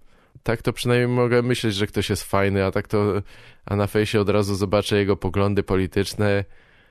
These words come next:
i potwierdzi mi się, no tak, pe-, pewnie zjeb, nie warto było w ogóle z nim gadać. Niektórzy to są super nastawieni na to, żeby ciągle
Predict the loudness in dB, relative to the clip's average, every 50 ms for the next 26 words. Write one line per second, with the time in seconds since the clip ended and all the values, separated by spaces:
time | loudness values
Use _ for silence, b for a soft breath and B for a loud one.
0 | b b b -2 -2 0 2 0 0 0 2 2 2 2 2 0 -2 -2 -2 -2
1 | -2 -2 -2 0 2 2 2 2 2 0 0 -2 -4 -2 -2 -4 -4 -2 -4 -6
2 | -4 -2 -4 -4 -4 -4 -6 -2 -2 -2 -2 -2 -4 -4 -4 -2 -4 -2 -2 -2
3 | -4 -6 -2 -2 0 -2 -2 -4 -6 -8 -8 -6 -6 -6 -4 -4 -6 -8 -10 -14
4 | b b b b b b b b b b b b b _ -18 -12 -8 -6 -6 -6
5 | -4 -4 -2 -2 -2 -2 -4 -4 -2 0 -2 -2 -2 -4 -2 -2 0 0 0 -2
6 | -2 -4 -4 -4 -2 0 0 0 0 0 -2 -4 -4 -6 -6 -6 -6 -6 -6 -4
7 | -2 -2 0 0 0 0 -2